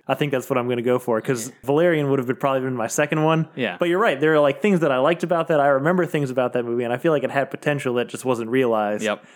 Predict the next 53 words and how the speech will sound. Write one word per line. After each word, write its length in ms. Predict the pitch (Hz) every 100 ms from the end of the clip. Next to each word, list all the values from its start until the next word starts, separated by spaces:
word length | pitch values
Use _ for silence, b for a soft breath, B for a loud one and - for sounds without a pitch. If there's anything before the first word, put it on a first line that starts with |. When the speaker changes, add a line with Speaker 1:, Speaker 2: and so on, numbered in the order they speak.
| B B B
Speaker 1:
Whereas 320 | 139 131 120
the 60 | 127
Lego 260 | 143 135
Batman 500 | 127 139 131 127 123
was, 180 | 113 110 -
like, 200 | 135 117
aggressively 600 | 120 143 180 - 147 147
nothing 420 | 143 147 135 123
on 160 | 117 120
something 320 | 135 123 123
that 120 | 117
I 40 | 113
really 340 | 113 151 131
love. 360 | 123 131 117 123
And 120 | 131
I 100 | 147
just 220 | 147 -
think 160 | 160 151
that's, 300 | 139 - - b b
Speaker 2:
It 120 | 131
Speaker 1:
that's, 60 | -
Speaker 2:
hurt. 400 | 165 208 - -
Speaker 1:
it, 180 | 247 220
it, 60 |
it 100 | 214
fucking 240 | 208 247 185
hurts. 320 | 214 - -
It's 20 |
Speaker 2:
<laughs> 80 | 233
Speaker 1:
wrong. 540 | 135 233 226 135 180 - 180 - _ -
They've, 320 | 156 151 139
they've 220 | 175 160
done 220 | 170 208
something 320 | 208 180 170
wrong 300 | 143 151 170
to 60 | 131
me. 260 | 113 127 -
Speaker 2:
Yeah, 120 | 131
especially 400 | 117 233 226 180
after 480 | 151 143 131 113 -
the 140 | - 135
performance 500 | - 131 147 135 113
Will 140 | 120
Arnett 260 | 117 110 101
gives 240 | 110 104
in 160 | - 113
the 100 | 107
Lego 320 | 101 101 90
movie. 380 | 90 92 - _
Speaker 1:
Yeah. 200 | 165 120 -
Speaker 2:
Like, 260 | 120 110 _ _
Lego, 400 | 147 185 156 127 _
the 320 | 151 143 147